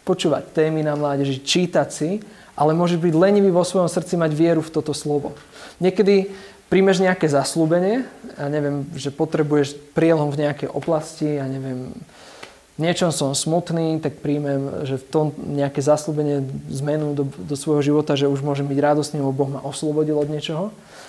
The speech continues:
Ale niekedy máme pocit, že to je len, že už som to prijal, tak už to je. Hej. David Wilkerson hovorí o tom, že keď máš zasľúbenie,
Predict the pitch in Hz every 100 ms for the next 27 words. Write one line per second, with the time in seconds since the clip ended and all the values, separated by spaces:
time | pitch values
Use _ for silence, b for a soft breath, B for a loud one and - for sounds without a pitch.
0 | B 139 151 175 208 220 202 196 190 196
1 | - 196 - 202 196 180 220 226 196 156
2 | 151 185 165 160 156 151 - 151 147 139
3 | - _ - 151 - B B B 180 175
4 | 160 180 180 160 160 165 165 160 175 165
5 | 165 175 202 180 185 202 - 196 165 156
6 | 165 202